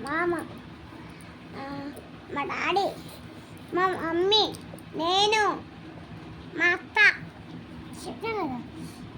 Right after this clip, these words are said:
నేను, అత్త, పిన్ని, మా మమ్మీ,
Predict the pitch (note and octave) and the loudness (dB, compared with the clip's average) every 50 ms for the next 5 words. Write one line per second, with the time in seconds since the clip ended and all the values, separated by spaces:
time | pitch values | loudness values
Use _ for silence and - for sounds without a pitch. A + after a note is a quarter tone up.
0 | - - - - - - - - - - - - - - D4 C4+ C4 B3+ - - | -12 -12 -12 -12 -12 -12 -12 -12 -12 -12 -12 -12 -8 -6 -4 -2 0 -2 -2 -4
1 | - - - - - - - - - - E4+ G4+ A4 A4+ A#4+ A#4 B4 A#4+ A4 F4+ | -6 -10 -12 -12 -12 -12 -12 -10 -2 2 4 4 6 6 6 6 6 4 4 4
2 | - - - - - - - - - - - - - - - - - - - - | 2 -2 -6 -12 -12 -12 -12 -12 -14 -12 -12 -12 -12 -12 -12 -12 -12 -12 -12 -12
3 | - - - F4+ G4 G4 - - - A4 A#4 A4 G4 - - - - - - - | -4 0 2 2 2 2 2 8 10 12 12 12 12 8 4 -4 -12 -12 -14 -14
4 | - - - - - - - - G4 G#4 G4 G4 G#4 G#4+ A4+ A#4 A#4+ A#4 G#4+ F4+ | -14 -12 -12 -12 -12 -12 -2 2 2 4 4 4 2 2 0 2 4 4 4 4
5 | D4+ - - - - - - - - - - - - - - - - - - - | 2 0 -4 -8 -10 -12 -12 -12 -12 -14 -14 -14 -14 -12 -12 -12 -12 -12 -12 -10
6 | - - E4 F#4 F#4 F4+ F4 F4 F4+ F4+ G4 - F#4 F#4 F#4+ G#4 A4 A#4 B4 B4+ | -2 2 4 6 6 8 6 6 6 6 6 6 6 6 6 4 2 2 0 2
7 | A#4+ | 2